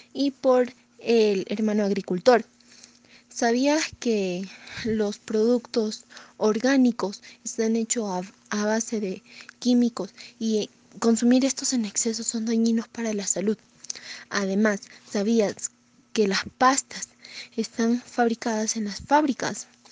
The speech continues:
Son hechas por fábricas, que a su vez estas mismas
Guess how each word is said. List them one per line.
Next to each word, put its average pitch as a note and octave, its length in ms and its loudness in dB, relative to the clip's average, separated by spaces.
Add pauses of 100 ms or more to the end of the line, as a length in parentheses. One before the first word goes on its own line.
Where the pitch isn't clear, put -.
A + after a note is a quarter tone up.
(300)
Son A#3+ 300 0
hechas A#3 260 -2
por G#3+ 160 -6
fábricas, G3+ 540 -4 (340)
que A#3+ 100 2
a B3 100 4
su C#4 180 -2
vez C4 360 4
estas C4 400 0
mismas C4 600 2